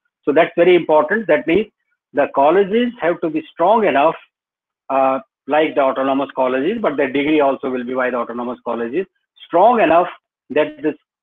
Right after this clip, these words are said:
the public and the student and the country will benefit from it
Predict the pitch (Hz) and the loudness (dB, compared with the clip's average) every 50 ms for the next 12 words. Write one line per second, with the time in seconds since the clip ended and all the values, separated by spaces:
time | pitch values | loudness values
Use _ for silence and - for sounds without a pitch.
0 | _ _ _ _ _ _ _ - 139 135 _ - 147 151 165 202 226 226 - _ | _ _ _ _ _ _ _ -8 -8 -8 _ -4 -4 -4 -2 -2 -4 -4 -4 _
1 | _ _ _ _ _ _ _ _ - 143 147 147 147 135 143 135 - _ - 170 | _ _ _ _ _ _ _ _ -4 -4 -2 -2 -2 -4 -4 -6 -6 _ -4 -2
2 | 185 180 190 190 196 180 156 143 135 127 131 - - 147 160 160 151 156 170 156 | -2 0 -2 -4 -4 -4 -4 -4 -4 -4 -4 -2 0 0 0 0 -2 -2 -2 0
3 | 151 139 120 113 135 151 165 165 - 180 175 - _ - _ - 156 147 131 127 | 0 -2 0 0 0 0 0 -2 -4 -6 -8 -10 _ -12 _ -2 -2 0 0 0
4 | 139 139 | -2 -2